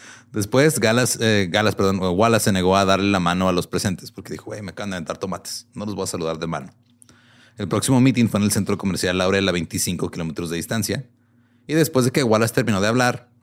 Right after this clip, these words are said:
se, ahora sí se puso a estrechar la mano a la multitud porque ahí sí lo trataron bien. Pero el servicio secreto le dijo, "No lo hagas, güey.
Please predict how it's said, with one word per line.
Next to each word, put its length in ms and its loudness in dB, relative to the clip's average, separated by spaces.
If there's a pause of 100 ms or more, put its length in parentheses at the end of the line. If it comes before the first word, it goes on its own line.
se, 120 0
ahora 260 4
sí 80 -2
se 100 -4
puso 200 -4
a 20 -6
estrechar 320 -6
la 80 -2
mano 160 -4
a 60 -4
la 60 -4
multitud 380 -4
porque 220 -6
ahí 80 -4
sí 100 -12
lo 80 -8
trataron 340 -6
bien. 240 -4 (640)
Pero 160 2
el 60 6
servicio 280 4
secreto 300 0
le 60 0
dijo, 300 0
"No 160 -4
lo 120 -4
hagas, 260 -6
güey. 180 -20